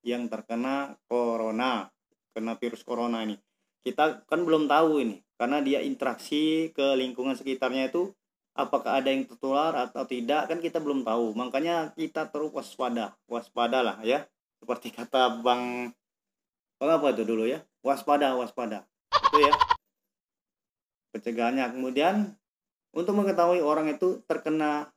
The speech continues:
virus corona atau tidak, kita harus tahu dulu gejala klinisnya. Yang pertama, gejala klinisnya itu badannya tuh demam. Kemudian batuk, pilek.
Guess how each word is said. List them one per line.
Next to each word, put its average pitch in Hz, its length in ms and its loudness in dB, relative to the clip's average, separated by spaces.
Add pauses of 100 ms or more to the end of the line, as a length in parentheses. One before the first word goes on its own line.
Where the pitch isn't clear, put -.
(100)
virus 147 320 -2
corona 147 320 -2
atau 139 100 -4
tidak, 151 460 2
kita 143 280 -4
harus 156 200 -4
tahu 117 260 -2
dulu 123 380 -4
gejala 117 420 -2
klinisnya. 127 600 -4 (560)
Yang 160 240 2
pertama, 160 560 -4
gejala 135 400 0
klinisnya 131 480 -4
itu 170 720 4 (1400)
badannya 147 400 4
tuh 175 160 0
demam. 123 320 2 (720)
Kemudian 139 640 4
batuk, 120 460 0
pilek. 135 400 0